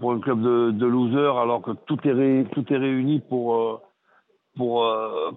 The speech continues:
pour faire de bonnes choses et, et pour y, y être heureux. Les, les installations so-, sont, sont bonnes,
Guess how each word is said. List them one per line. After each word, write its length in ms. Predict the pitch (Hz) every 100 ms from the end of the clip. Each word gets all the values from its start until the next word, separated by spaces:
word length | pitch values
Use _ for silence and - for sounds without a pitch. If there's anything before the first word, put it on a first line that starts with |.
| -
pour 160 | 117 -
faire 200 | 127 120
de 80 |
bonnes 300 | 123 123 123 123
choses 280 | 151 156
et, 260 | 143 120 113
et 40 |
pour 240 | 113 123 127
y, 140 | 127 123 -
y 100 | 123
être 180 | 131 135
heureux. 180 | 139 147
Les, 320 | 123 117 117
les 100 | 117
installations 540 | 131 143 127 123 139 120
so-, 180 | 127 117
sont, 360 | - 127 120 -
sont 180 | 131
bonnes, 400 | 127 139 151 151